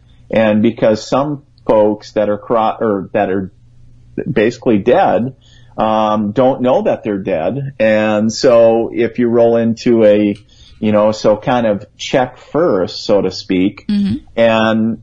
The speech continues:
Speaker 1: you know, kind of one of the things, because I always just went in saying, "I don't care who you are, you know, get off the bus," <laughs> you know,
Speaker 2: Mm-hmm.
Speaker 1: and,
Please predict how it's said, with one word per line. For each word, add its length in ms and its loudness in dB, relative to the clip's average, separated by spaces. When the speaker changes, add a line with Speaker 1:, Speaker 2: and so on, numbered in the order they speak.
Speaker 1:
you 120 -2
know, 200 0
kind 240 -2
of 60 -2
one 140 -2
of 100 -2
the 80 -4
things, 300 -6
because 300 -2
I 160 2
always 240 -2
just 200 -6
went 180 -2
in 140 -4
saying, 240 0
"I 120 0
don't 180 -2
care 220 0
who 140 0
you 140 2
are, 300 0
you 120 -2
know, 140 2
get 160 2
off 220 0
the 60 -2
bus," 580 -2
<laughs> 100 -10
you 100 2
know, 80 -12
Speaker 2:
Mm-hmm. 280 0
Speaker 1:
and, 400 -2